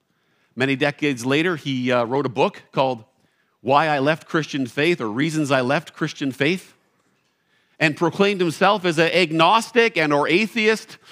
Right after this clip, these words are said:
And really, in that moment, by the seventies, had turned his back completely on his faith in Jesus.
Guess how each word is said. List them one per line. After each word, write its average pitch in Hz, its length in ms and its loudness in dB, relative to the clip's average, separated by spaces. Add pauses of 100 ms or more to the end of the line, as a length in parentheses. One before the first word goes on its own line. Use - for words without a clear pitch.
(160)
And 156 220 0 (160)
really, 190 420 2
in 165 120 0
that 175 200 4
moment, 185 300 -2
by 170 120 4
the 151 100 -6
seventies, 185 520 0
had 160 160 -2
turned 226 280 -2
his 185 140 0
back 185 360 0
completely 180 840 0
on 160 400 0 (840)
his 160 180 0
faith 185 420 0
in 143 160 -2
Jesus. 113 680 -8